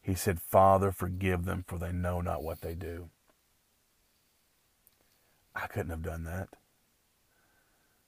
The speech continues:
I would have been so angry and bitter and broken. There's no way I could have sat there and said, "God, forgive these people for what they're doing to me."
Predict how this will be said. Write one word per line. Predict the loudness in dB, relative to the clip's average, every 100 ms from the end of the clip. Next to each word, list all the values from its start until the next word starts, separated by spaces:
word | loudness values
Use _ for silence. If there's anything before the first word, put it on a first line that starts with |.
| _ _ _ _ -2
I | 2
would | 2
have | 2
been | 0
so | 0 0
angry | 0 0 0 0 -2
and | -2 -2
bitter | 0 2 0
and | -2
broken. | -2 -2 -4 -6 -8 _ _ _ _ _ _ _ _ _ _ _ _ _ _ _ _ _ _ _ _ _ _ -10
There's | -6 -2
no | 0 2
way | 4 2 4
I | 0
could | -2 -4
have | -6 -6
sat | -6 -6
there | -8 -8
and | -10
said, | -8 -8 -10 -14 _ -16
"God, | -10 -8 -8
forgive | -8 -8 -8
these | -8 -10
people | -10 -10 -10 -12
for | -12
what | -10 -10
they're | -10
doing | -10 -10 -10
to | -10
me." | -10 -10 -12